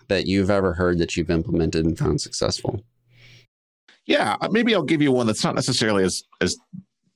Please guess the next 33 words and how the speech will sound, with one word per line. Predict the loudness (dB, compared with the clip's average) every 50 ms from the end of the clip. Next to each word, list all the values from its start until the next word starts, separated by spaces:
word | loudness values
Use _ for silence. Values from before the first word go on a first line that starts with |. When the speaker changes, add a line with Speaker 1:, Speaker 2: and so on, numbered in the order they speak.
| _ _ -8 -4
Speaker 2:
tactical | -2 -2 -2 -2 -2 -4 -4 -2 0 0 2
as, | 2 0 0 -2 -6 -8 -6 -4
as | -4 -4 -4 -8 _
folks | -4 -2 -2 -2 -2
might | -2 -2 -2 0
be | 0 0
envisioning, | 2 2 2 0 0 0 0 0 0 0
but | 2 2
I | 2 2
think | 2 0 0 -2
coming | 0 0 0 -2
from, | -2 -2 0 0
like, | 0 0 0 0
a | 0 0 0 -2 -4 -8 _ _ _ _ _ _ _ _ -12 -4
leadership | 0 0 2 2 2 0 0 0 -2 -2 -2
role, | -2 0 0 2 2 2 2 0 -2 -4 -6 -8
especially | -6 -6 -4 -4 -2 -2 -2 0 0 0 -2
for | -2 -2 -2 0
other | 0 2
leaders | 2 2 2 2 0 0
that | 0 0
might | 0 0 0
be | 0 0
listening, | 0 0 0 -2 -2 0
this | 0 0 0
is | -2 -2
super | -2 -2 -2 -2 -2 -2 -2 -2 -2 -4 -4
important. | -4 -4 -4 -2 -2 0 0 0 0 0 -2 -4 -8 -10 -8 -8 -6 -6 -6 -8 -10 -8 -4
Um, | -2 0 2 2 2 2 2 0 -2 -6 -6 -4
and | -2 -2
that's | -2 -2 -4
delegate. | -2 0 0 2 0 0 0 -2 -2 -4 -6 -10 _ _ _ _ _ _ _
Speaker 1:
Mm-hmm. | 0 2 2 4 2 2 0 0 2 2 2 2